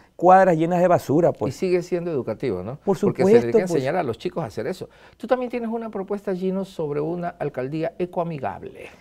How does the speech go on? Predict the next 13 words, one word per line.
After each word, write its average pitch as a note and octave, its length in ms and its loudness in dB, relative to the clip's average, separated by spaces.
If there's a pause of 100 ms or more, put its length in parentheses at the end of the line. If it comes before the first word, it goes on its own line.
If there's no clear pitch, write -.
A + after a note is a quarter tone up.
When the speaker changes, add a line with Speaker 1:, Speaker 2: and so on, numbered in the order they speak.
(160)
Speaker 1:
Exacto. - 540 -2
Speaker 2:
Se F3+ 80 2
refiere E3+ 380 -4
precisamente D#3+ 680 -6
a B2+ 160 -4
esto, A#2 280 -8
proteger C3+ 440 -2
la G3 120 -2
ecología A2+ 680 -8
natural. - 480 -14
Speaker 1:
Vamos E3+ 720 2
a A2+ 180 0
poner C#3 480 -4